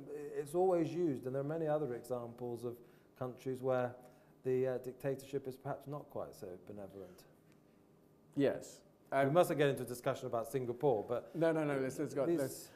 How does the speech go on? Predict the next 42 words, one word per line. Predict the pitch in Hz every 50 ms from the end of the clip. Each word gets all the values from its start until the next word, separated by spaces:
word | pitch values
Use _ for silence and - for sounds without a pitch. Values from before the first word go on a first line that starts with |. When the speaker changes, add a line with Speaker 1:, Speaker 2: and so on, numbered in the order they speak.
| - -
Speaker 2:
but | - 180 170 151
that's | 170 180 175 180
why | 170 156 147
I | 147
ca-, | 147 - 175 160
that's | 160 165 165 165 -
why | 151 143 139
I |
like | 135 139 135 131
to | 131
call | - - 156 135
it | - -
polit-, | 135 135 135 135 -
that's | 151 165 156 160 156
why | 147 139 131
I |
like | 127 135 139 139 147 151 139 123 107 - - - - - - - - -
Fukuyama's | 135 123 135 135 131 123 123 117 117 107 - - - - - -
term | - - - 147 131 117 104 92
political | - 123 123 117 - - -
order, | 165 139 123 113 101
because | 98 110 110 - 120 -
he's | 147 139 -
not | 151 151 147 135 147
making, | 139 131 127 120 - 120 117 117 117 - - - - - - -
he's | 156 147 165
not | 156 147 143 - - - - - 143
discussing | 135 131 - - - 160 139 - - 120 120 110
whether | 113 120 120 113 117 - - - - - 147 147
the | 131 127
degree | 127 127 123 117 139 143 151 147 135 123
of | 113 110
democracy. | 123 117 123 123 123 - 104 - - - - - - - _ - - - - - - - _ -
He's | 139 127
di-, | - - 147 139 - 151 143
di-, | 156 151 143
discussing | 127 131 131 - - 147 139 123 135 123 120
the | 117 117
degree | 120 120 123 147 147 147 139 131
of | 113 110 -
political | - 127 123 117 - 120 110
order, | - 151 147 127 104 92 73